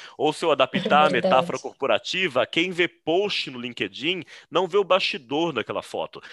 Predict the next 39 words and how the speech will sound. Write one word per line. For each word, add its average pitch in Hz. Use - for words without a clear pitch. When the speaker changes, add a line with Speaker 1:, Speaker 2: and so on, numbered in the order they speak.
Speaker 1:
não 151
vê, 147
é, 127
a 117
quantidade 147
de 151
trabalho 127
que -
a 107
gente 107
tem 160
e 143
não 175
vê 139
os 196
perrengues 165
homéricos 135
que 113
nós 107
dois 117
já 117
enfrentamos 104
juntos. -
Eu 113
não 135
idealizo 127
de -
maneira 131
nenhuma 165
o 110
discurso 120
de 120
empreender. 107
É 101
difícil, 135
é 110
puxado, 135
é 104
ralação, 135